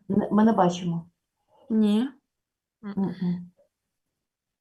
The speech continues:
Speaker 3: Ми тільки бачимо план роботи вебінару.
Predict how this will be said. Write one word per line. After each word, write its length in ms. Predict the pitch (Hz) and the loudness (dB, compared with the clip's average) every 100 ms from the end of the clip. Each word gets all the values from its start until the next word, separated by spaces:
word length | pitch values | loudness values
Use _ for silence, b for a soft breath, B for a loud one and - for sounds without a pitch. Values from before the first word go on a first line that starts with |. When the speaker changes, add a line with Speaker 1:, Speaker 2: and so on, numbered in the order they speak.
| _ _ _ _ - | _ _ _ _ -10
Speaker 3:
Ми 80 | 190 | -6
тільки 220 | 196 208 | -4 2
бачимо 440 | 202 208 208 196 | 2 2 2 2
план 240 | 196 196 185 | 4 4 6
роботи 440 | 175 175 170 165 | 6 4 4 2
вебінару. 580 | 160 165 160 156 151 | 2 2 0 0 -2